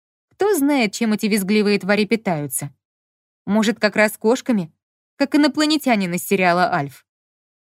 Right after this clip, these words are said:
Чума прикрыла глаза, давая понять, что голодных инопланетян не боится. Хотела бы я сказать то же самое о себе. Снова уснуть получилось не сразу.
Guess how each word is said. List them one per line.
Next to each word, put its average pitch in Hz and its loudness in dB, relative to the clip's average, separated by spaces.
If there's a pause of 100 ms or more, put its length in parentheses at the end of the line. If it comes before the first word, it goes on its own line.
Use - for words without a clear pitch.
(580)
Чума 349 -2
прикрыла 262 2
глаза, 202 0 (400)
давая 185 0
понять, 196 -2
что - -4
голодных 185 -2
инопланетян 165 -4 (500)
не 202 0
боится. 170 -4 (1400)
Хотела 339 0
бы 269 2
я 254 2
сказать 233 -2
то 262 0
же 226 0
самое 214 -2
о 196 -6
себе. 156 -4 (1400)
Снова 294 0
уснуть 247 0
получилось 220 0
не 233 0
сразу. 147 -8